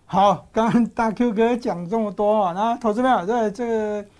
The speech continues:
哦，投资台积电啊，基本上呢，到目前为止呢，今年表现真的股价不，这个不是很漂亮。当然，这股市也从这个最高点呢，这一八六一九杀到，杀下去是大概三千点的跌幅。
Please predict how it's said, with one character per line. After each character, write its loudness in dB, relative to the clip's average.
哦， -2
投 0
资 -2
台 -2
积 -2
电 -2
啊， -12
基 -8
本 -4
上 -8
呢， -8
到 -6
目 -4
前 -8
为 -8
止 -10
呢， -10
今 -6
年 -4
表 -10
现 -4
真 -6
的 -8
股 -12
价 -8
不， -10
这 -10
个 -12
不 -14
是 -4
很 -4
漂 -4
亮。 -4
当 2
然， 2
这 2
股 -2
市 -2
也 0
从 -4
这 -4
个 -8
最 -2
高 0
点 -8
呢， -16
这 -6
一 -6
八 -6
六 -4
一 -4
九 -10
杀 -6
到， -8
杀 -8
下 -6
去 -4
是 -8
大 -10
概 -10
三 -8
千 -4
点 -12
的 -12
跌 -8
幅。 -10